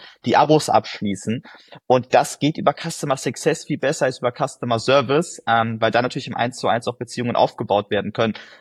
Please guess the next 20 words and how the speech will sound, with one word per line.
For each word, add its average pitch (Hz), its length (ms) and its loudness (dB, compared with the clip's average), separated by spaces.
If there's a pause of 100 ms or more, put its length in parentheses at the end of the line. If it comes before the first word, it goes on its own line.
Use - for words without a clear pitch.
(120)
Dafür 120 180 0
müssen 156 240 0
noch 131 140 -2
mehr 135 200 4
Voraussetzungen 131 540 0
auch - 140 -4
geschaffen 151 400 0
werden. 151 320 0 (100)
Ne, 110 140 -2
dafür 117 180 -4
muss 127 180 -4
ich 123 140 -4
auch - 120 -2
Customer 110 500 -4 (240)
Success - 440 -2
Manager 117 440 2
auf - 120 -4
einzelne 127 380 -2
Gebiete 123 320 -6
schulen. 151 400 -2